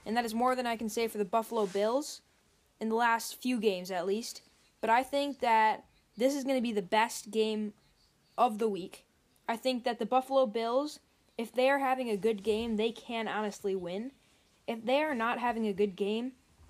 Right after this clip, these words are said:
I think that the Seahawks are gonna win, and that is why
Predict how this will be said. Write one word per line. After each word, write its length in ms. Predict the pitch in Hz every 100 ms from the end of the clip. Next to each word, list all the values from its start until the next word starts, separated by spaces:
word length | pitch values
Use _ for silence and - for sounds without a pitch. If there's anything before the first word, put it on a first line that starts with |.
| -
I 160 | - 220
think 260 | 220 240 220
that 120 | 214
the 60 | 208
Seahawks 500 | - 196 190 185 202
are 60 |
gonna 200 | 185 185
win, 280 | 180 202 233 - _ _ -
and 320 | 208 214 208
that 140 | 214 226
is 120 | 208
why 500 | 202 202 202 208